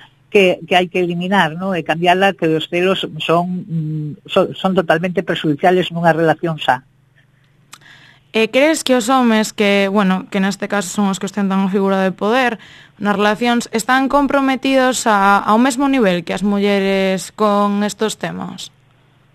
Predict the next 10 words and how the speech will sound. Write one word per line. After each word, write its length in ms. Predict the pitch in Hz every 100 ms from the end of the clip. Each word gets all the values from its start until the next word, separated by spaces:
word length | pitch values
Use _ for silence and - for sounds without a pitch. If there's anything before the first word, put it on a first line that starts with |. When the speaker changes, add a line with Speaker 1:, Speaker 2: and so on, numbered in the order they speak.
| _ _
Speaker 1:
Mm, 680 | 240 180 185 180 180 175 175
eu 160 | - 190
penso 320 | 185 180 202
que 160 | 180 156
non. 320 | 147 143 151 _ 190
Mm, 720 | 160 151 143 143 139 135 135 _
penso 400 | 185 175 - 196
que, 560 | - 190 185 185 180 180
mm, 880 | 170 175 170 165 160 151 147 _ -
ah, 220 | 175